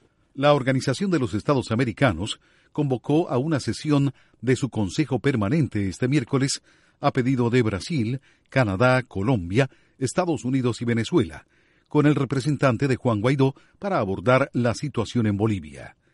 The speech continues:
Washington denunció un intento de subvertir la democracia en Bolivia y la Unión Europea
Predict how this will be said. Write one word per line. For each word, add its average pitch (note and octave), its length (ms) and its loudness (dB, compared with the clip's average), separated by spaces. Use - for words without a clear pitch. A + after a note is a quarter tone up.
Washington D3 500 2
denunció C3+ 500 0
un D3 160 0
intento C3+ 600 0
de C3 120 0
subvertir D3 540 -2
la B2 140 0
democracia A2+ 720 -2
en G#2+ 80 -2
Bolivia A#2+ 440 -2
y G3 80 -4
la D#3+ 140 0
Unión C3 340 0
Europea B2 680 2